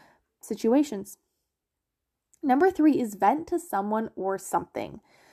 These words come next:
So journaling, your dog, good friends, family is sometimes what you need to vent. I love to journal every night, and I vent about struggles within the day, how I felt.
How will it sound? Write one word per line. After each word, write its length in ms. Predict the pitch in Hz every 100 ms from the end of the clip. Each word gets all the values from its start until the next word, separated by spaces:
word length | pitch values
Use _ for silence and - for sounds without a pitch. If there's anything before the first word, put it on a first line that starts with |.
| _ _
So 340 | - 220 180 -
journaling, 760 | 330 359 359 330 320 311 311 294 _
your 120 | 190 190
dog, 680 | 269 294 294 285 262 202
good 180 | 240 233
friends, 460 | - 247 247 247 -
family 680 | 208 208 226 247 247 247 - _ _ _ _ _ _
is 320 | 247 220 202 -
sometimes 460 | 233 302 427 320
what 140 | 269 233
you 100 | 226
need 240 | 226 220
to 140 | - 214
vent. 600 | 190 - - - - - _ _ _ _
I 140 | 214 247
love 300 | 226 240 -
to 100 | 277
journal 420 | 214 202 214 -
every 340 | 190 202 294 285
night, 500 | 214 240 330 - - _ _ _
and 200 | 262 269
I 140 | - 226
vent 260 | 214 381 415
about 240 | 339 277
struggles 560 | - 233 226 240 233 214
within 300 | - 185 175
the 80 |
day, 320 | - 254 262 262
how 240 | - -
I 80 | -
felt. 500 | - - 226 254